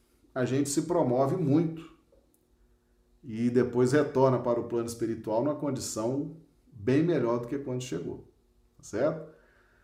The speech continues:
Então não entrem nas casas espíritas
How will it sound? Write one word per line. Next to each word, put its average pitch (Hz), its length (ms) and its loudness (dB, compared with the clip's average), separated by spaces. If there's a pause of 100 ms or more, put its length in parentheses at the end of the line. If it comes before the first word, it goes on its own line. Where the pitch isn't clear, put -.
(520)
Então 214 300 4
não 269 320 6
entrem 240 400 6
nas 202 240 6
casas 185 420 8
espíritas 151 1300 4